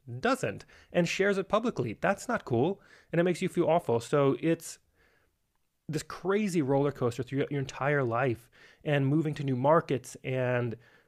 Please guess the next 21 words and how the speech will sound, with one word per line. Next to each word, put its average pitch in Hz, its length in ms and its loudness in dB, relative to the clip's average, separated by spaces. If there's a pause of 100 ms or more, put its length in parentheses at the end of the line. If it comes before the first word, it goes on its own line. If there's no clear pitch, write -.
(140)
figuring 170 340 4
out 135 120 4
how 139 200 0
to 170 120 -2
start 143 280 0
your 131 100 0
life 143 280 0
over 127 180 0
from 120 180 -6
scratch 165 420 0
multiple 156 560 -4
times 147 560 -4 (260)
is 180 120 4
hard 196 280 4
to 175 80 -2
do, 190 240 -2
because 127 500 -2 (280)
you 151 160 2
know 170 240 4
you're 147 140 0
gonna 143 200 0